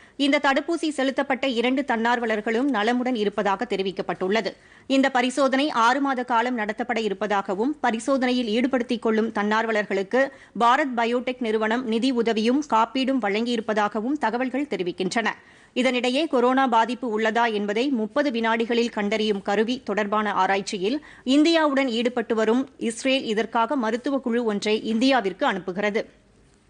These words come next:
இந்த குழு இந்திய மூத்த மருத்துவ விஞ்ஞானி கே விஜயராகவன் குழுவுடன் இணைந்து அதிவிரைவாக கொரோனா தொற்றை கண்டுபிடிக்கும் கருவி தொடர்பான ஆராய்ச்சியில் ஈடுபடும்.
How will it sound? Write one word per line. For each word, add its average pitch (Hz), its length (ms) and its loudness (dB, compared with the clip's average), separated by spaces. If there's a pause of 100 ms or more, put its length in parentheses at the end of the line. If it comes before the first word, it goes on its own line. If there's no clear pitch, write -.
(520)
இந்த 285 240 4
குழு 311 280 0
இந்திய 302 360 2
மூத்த 262 300 2
மருத்துவ 254 400 2
விஞ்ஞானி 226 520 0
கே 247 200 0
விஜயராகவன் 226 720 0
குழுவுடன் 208 440 0
இணைந்து 214 480 2
அதிவிரைவாக 240 800 0
கொரோனா 233 400 2
தொற்றை 220 320 -2
கண்டுபிடிக்கும் 202 680 -2
கருவி 233 340 0
தொடர்பான 214 520 -2
ஆராய்ச்சியில் 202 640 -2
ஈடுபடும். 180 500 0